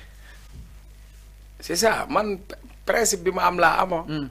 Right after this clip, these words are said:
Speaker 1: Moi, je suis pas d'accord sur
Speaker 2: Mm.
Speaker 1: cette loi
Speaker 2: D'après ces
Speaker 1: d'amnistie,
Speaker 2: explications.
Speaker 1: parce que cette loi d'amnistie, elle couvre des crimes qui ont été commis.
Speaker 2: Mm.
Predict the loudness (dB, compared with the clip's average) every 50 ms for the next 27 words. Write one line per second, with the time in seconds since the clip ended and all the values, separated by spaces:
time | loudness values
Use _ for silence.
0 | -10 -12 -8 -6 -6 -6 -6 -8 -12 -12 -8 -6 -6 -6 0 0 0 0 0 -6
1 | -6 -6 -6 -6 -6 -4 -4 -4 -6 -4 -2 2 4 4 4 4 4 2 2 2
2 | 2 2 2 2 2 2 0 0 -2 -6 -6 -6 -4 -4 -2 6 8 8 8 8
3 | 6 4 6 6 4 4 4 2 4 4 4 6 4 4 4 2 2 2 2 2
4 | 0 0 2 0 0 -2 -4 -10 -8 -4 -4 -4 -2 -2 -4 -4 0 -2 -2 -2
5 | -2 -2 4 4 4 4 4 0 -2 -4 -4 -4 -4 -4 -4 -4 -4 -4 -8 -12
6 | -20 -20 -20 -20 -20 -20 -20 -20 -20 -20 -20 -20 -20 -12 -4 2 4 4 4 4
7 | 0 -4 -10 -18 -20 -20 -20 -20 -20 -20 -20 -20 -20 -18 -8 -2 0 0 0 0